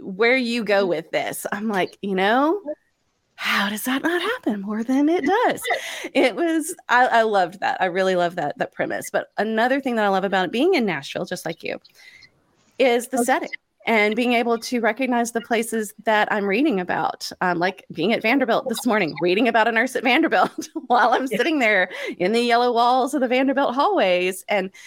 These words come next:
Speaker 1: you describe everything so perfectly. Uh, my brother is a Metro homicide detective. So whenever you talk about Metro, like, that's like, it's, it's right there with me. And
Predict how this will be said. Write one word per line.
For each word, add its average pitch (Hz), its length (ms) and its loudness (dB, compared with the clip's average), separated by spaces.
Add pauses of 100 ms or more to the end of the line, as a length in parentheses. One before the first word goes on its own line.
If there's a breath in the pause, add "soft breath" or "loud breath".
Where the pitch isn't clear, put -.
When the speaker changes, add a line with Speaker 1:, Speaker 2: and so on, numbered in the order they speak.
(260 loud breath)
Speaker 1:
you 254 140 0
describe 262 360 0
everything 240 440 -4
so 214 160 -4
perfectly. 254 560 -2
Uh, 175 260 2
my 170 160 -4
brother 165 320 0
is 190 180 -2
a 208 60 -2
Metro 208 320 -2
homicide 285 460 -2
detective. - 460 -12 (160)
So 175 680 0
whenever 180 380 -2
you 185 100 -2
talk - 320 -8
about 208 180 -2
Metro, 196 380 -2
like, 156 220 -2
that's 165 260 -2
like, - 140 -10
it's, 190 260 -10
it's - 240 -8
right 170 160 0
there 185 140 0
with 220 180 -2
me. 165 240 -2 (540 loud breath)
And 214 280 2